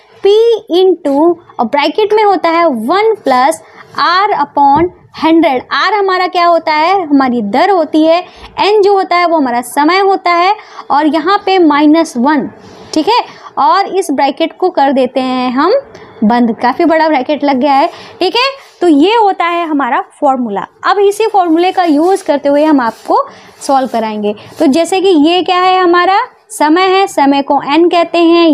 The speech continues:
ये हमारा आर है और ये हमारा क्या है, पी है। ठीक है, अलग से हम यहाँ पे नहीं लिखने वाले हैं क्योंकि जगह जो है फ़िलहाल हमारे पास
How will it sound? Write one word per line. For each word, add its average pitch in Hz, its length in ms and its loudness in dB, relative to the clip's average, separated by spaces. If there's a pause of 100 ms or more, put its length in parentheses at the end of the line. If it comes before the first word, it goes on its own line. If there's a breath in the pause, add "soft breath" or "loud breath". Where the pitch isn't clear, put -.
(120)
ये 339 200 0
हमारा 285 340 2
आर 330 420 -2
है 349 220 2 (340 loud breath)
और 262 100 0
ये 311 240 2
हमारा 269 380 2
क्या 269 180 -2
है, 285 200 2 (320 loud breath)
पी 311 180 2
है। 220 200 -10 (180)
ठीक 359 160 -2
है, 403 160 -2
अलग 320 220 0
से 381 160 -4
हम 349 200 2
यहाँ 302 260 0
पे 320 100 0
नहीं 285 240 0
लिखने 320 260 0
वाले 277 200 0
हैं 320 120 0
क्योंकि 269 320 -2
जगह 240 300 -2
जो 285 160 0
है 262 200 0 (340 loud breath)
फ़िलहाल 302 360 0
हमारे 262 380 0
पास 302 380 -4